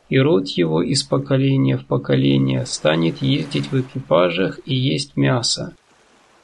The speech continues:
то люди, конечно, стали бы над этим смеяться, считая его ненормальным. Между тем, богатые захоронения в наше время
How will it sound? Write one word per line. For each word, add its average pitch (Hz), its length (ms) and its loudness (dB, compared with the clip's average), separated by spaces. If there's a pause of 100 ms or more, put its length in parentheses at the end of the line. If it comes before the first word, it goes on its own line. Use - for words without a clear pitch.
то 160 60 2
люди, 180 380 2
конечно, 160 640 0
стали 165 340 0
бы 160 180 -2
над 147 220 0
этим 147 320 -2
смеяться, - 920 0 (140)
считая 170 600 2
его 135 340 2
ненормальным. 135 960 0 (720)
Между 160 400 0
тем, 202 540 0
богатые 143 680 2
захоронения 139 1000 2
в 120 80 -4
наше 139 360 2
время 127 580 0